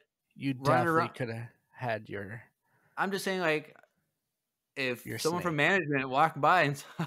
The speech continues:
Speaker 2: this rabbit, this kid would have to get rid of his pet rabbit.
Speaker 1: Or they just don't
Speaker 2: I, I
Speaker 1: care.
Speaker 2: almost wanted to, like, walk into the office, leasing office, like, "Hey, someone's violating policy," but I was,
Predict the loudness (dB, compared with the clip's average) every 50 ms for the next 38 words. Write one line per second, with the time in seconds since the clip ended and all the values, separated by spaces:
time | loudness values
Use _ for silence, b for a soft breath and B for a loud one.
0 | -6 -4 -4 -4 -4 -6 -8 -6 -4 -4 -4 -4 -4 -6 -8 -10 -14 -12 -8 -6
1 | -6 -4 -2 -4 -4 -4 -6 -8 -8 -8 -8 -8 -8 -8 -8 -8 -10 -8 -8 -8
2 | -8 -6 -6 -6 -6 -6 -6 -8 -10 -12 _ _ _ _ _ _ _ _ _ _
3 | _ _ _ _ _ _ _ _ _ _ _ _ _ _ _ _ _ _ _ _
4 | _ _ -12 -10 -10 -10 -10 -12 -12 -14 -14 -14 -6 -2 0 2 2 2 0 2
5 | 4 4 6 6 6 4 2 2 2 4 4 6 6 4 4 4 4 4 4 4
6 | 2 -2 -6 -6 -6 -4 0 0 0 0 0 -4 -8 -10 -10 -12 -18 -14 -12 -10
7 | -10 -8 -8 -8 -6 -8 -8 -10 -10 -10 -10 -6 -4 -4 -4 -4 -4 -8 -12 _
8 | _ -8 -6 -6 -6 -6 -4 -4 -2 -2 -2 -4 -6 -8 -10 -10 -8 -8 -8 -8
9 | -10 -12 -18 -20 -18 -16 -16 -14 -14 -12 -14 -14 -16 -18 -20